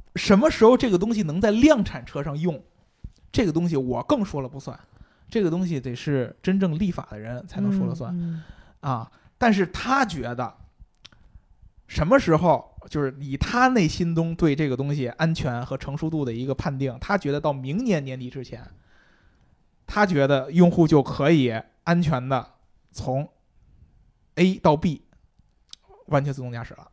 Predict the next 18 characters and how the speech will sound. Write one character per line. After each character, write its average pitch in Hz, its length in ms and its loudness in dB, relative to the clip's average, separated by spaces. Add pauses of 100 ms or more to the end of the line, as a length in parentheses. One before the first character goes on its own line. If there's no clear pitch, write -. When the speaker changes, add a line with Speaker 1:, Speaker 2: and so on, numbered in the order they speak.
(100)
Speaker 1:
就 131 140 -10
是 127 60 -8
你 127 60 -12
可 156 120 -8
以 147 80 -4
在 151 100 -8
车 - 120 -12
上 143 100 -10
睡 139 140 -10
觉， 147 240 -10
这 160 100 -8
是 131 60 -6
他 151 180 -10
给 143 160 -12
的 107 80 -18
时 - 80 -20
间 123 160 -8
点。 123 160 -16